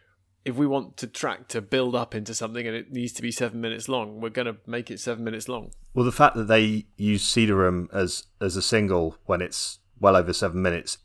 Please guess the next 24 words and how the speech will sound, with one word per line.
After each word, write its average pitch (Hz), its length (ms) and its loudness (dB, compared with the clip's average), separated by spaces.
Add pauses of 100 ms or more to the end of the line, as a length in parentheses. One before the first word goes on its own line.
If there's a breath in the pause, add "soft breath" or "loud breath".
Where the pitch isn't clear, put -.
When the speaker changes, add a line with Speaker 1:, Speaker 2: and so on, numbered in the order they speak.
(120)
Speaker 2:
and 113 160 -2
I - 40 -2
think 165 220 0
their 110 80 2
first 139 380 6
single 87 240 -2
is 87 120 -4
just - 220 -8
ridiculous 90 540 -4
and 90 140 -2
totally 90 300 2
unheard 90 300 4
of 82 140 -2
in 82 140 -4
the 82 120 -2 (160)
Britpop - 420 0
era 80 280 0
that - 140 -12
was 80 140 -10
just - 280 -4
sort 82 240 -2
of 82 80 -6
flaming 85 500 -2
out 92 340 4